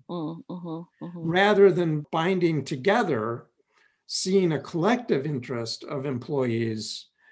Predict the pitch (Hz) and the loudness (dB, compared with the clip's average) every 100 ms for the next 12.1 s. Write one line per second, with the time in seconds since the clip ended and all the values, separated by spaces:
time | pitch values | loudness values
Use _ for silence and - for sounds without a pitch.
0 | _ _ - 190 165 190 175 165 - 180 | _ _ 2 2 4 2 2 0 2 2
1 | 156 147 147 160 135 135 135 120 117 113 | 4 2 2 0 0 2 2 2 -2 -4
2 | 110 - _ _ _ _ - 175 160 160 | -8 -16 _ _ _ _ -12 -12 -10 -12
3 | 160 165 147 131 - 170 123 - _ _ | -12 -4 0 0 0 -2 -2 -6 _ _
4 | 127 117 135 175 - - - - - - | -10 -4 -2 -4 -8 -18 -20 -20 -20 -20
5 | _ - 208 202 247 254 247 269 294 285 | _ -2 2 4 2 0 -2 0 2 2
6 | 262 202 202 226 220 147 - 185 233 - | 6 6 6 4 2 2 0 -2 -2 -6
7 | - _ _ - 180 240 247 - - - | -12 _ _ -8 -2 -2 -2 -6 -6 0
8 | 196 226 220 - 180 220 233 226 190 160 | 2 2 0 -4 4 6 6 4 4 2
9 | 143 170 151 143 143 139 147 135 127 - | 0 0 0 2 0 2 0 0 -2 -10
10 | _ _ _ - 170 170 151 151 147 _ | _ _ _ -4 -2 0 0 0 -2 _
11 | _ _ 143 123 120 156 190 147 98 104 | _ _ -6 -6 -4 0 0 0 -4 -10
12 | 143 | -16